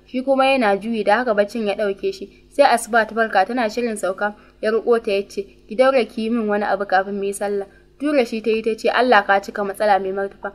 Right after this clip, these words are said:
an fa shiga masallaci, don Allah." Miƙewa ya ce, "It's okay, mu yi sallah tukunna a bani break-, breakfast." Ba ta ce masa komai ba, ta nufi bathroom. Wanka kawai ta yi ta ɗauro alwala. Shi ma ya tashi ya shiga, ya yi suka yi sallah. Ta miƙe da niyyar fita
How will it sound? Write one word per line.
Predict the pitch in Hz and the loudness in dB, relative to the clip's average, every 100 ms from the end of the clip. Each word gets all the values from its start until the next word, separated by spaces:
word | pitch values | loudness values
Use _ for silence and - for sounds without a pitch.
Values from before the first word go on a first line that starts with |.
| - | -2
an | 247 | 0
fa | 247 | 0
shiga | 269 208 196 | 0 -2 -2
masallaci, | 190 202 196 196 190 202 _ _ 208 | -2 -2 -2 -4 -8 -18 _ _ -2
don | 208 - | -2 0
Allah." | 208 208 190 - _ 254 | -2 -2 -6 -12 _ -4
Miƙewa | 311 254 220 214 | 0 4 6 4
ya | 226 226 | 2 0
ce, | 226 233 | 0 -4
"It's | 202 - 233 | -4 -4 -2
okay, | 226 226 190 - _ - | -2 -4 -8 -10 _ -6
mu | 226 | -4
yi | 240 | 2
sallah | 254 254 214 | 2 4 2
tukunna | 214 214 208 220 | 0 -8 -8 -6
a | 196 | 0
bani | 208 208 | 0 0
break-, | 196 202 202 - | -4 -8 -10 -14
breakfast." | 190 202 214 - 202 175 - - - | -8 -4 -4 0 -2 -2 -6 -20 -2
Ba | 190 | 0
ta | 233 | 2
ce | 320 | 2
masa | 254 240 208 | 2 4 2
komai | 247 240 233 | 4 2 4
ba, | 226 | 2
ta | 226 247 | 0 -2
nufi | 226 - _ | -4 -10 _
bathroom. | 202 196 190 208 202 - - - | -2 -2 -2 -8 -10 -14 -12 -2
Wanka | 240 262 247 | 4 8 8
kawai | 277 269 214 | 8 4 4
ta | 233 | -2
yi | 214 | -4
ta | 214 - | -2 -2
ɗauro | 214 214 | 0 0
alwala. | - 185 - 185 - - - | 0 0 0 -4 -8 -20 -8
Shi | 254 | -2
ma | 254 247 | 2 4
ya | 254 | 6
tashi | 262 247 214 | 4 4 -2
ya | |
shiga, | 214 202 | -2 -2
ya | 214 | 0
yi | 226 | 0
suka | 254 240 | -2 0
yi | 202 | 0
sallah. | 208 214 208 190 - - | 0 -2 -2 -6 -14 -4
Ta | 240 | 0
miƙe | 277 247 240 | 0 4 4
da | 202 | 4
niyyar | 226 240 208 | 2 0 -2
fita | - - 208 | -6 -2 -2